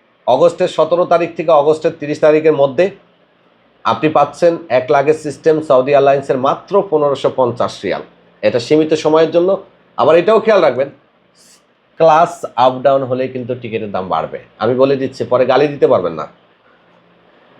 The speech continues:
পঁচাশি দিনের ছুটি হলে পনেরোশো পঞ্চাশ রিয়াল সীমিত সময়ের জন্য জেদ্দার। পঁচাশি দিনের ছুটি ডাবল লাগেজ ষোলোশো পঞ্চাশ রিয়াল।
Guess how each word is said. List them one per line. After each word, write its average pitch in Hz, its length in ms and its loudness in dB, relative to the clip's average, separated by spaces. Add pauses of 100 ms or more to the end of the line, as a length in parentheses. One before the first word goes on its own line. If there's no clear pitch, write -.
(160)
পঁচাশি 170 340 2
দিনের 202 240 2
ছুটি 202 220 -2
হলে 202 140 4
পনেরোশো 156 480 0
পঞ্চাশ 147 480 0
রিয়াল 175 220 4
সীমিত 143 380 -6
সময়ের 147 420 -2
জন্য 156 260 0
জেদ্দার। 165 480 2 (920)
পঁচাশি 151 320 0
দিনের 165 280 0
ছুটি 160 220 -2
ডাবল 147 280 2
লাগেজ 151 400 2
ষোলোশো 143 840 0 (1300)
পঞ্চাশ 101 460 -2
রিয়াল। 76 180 -4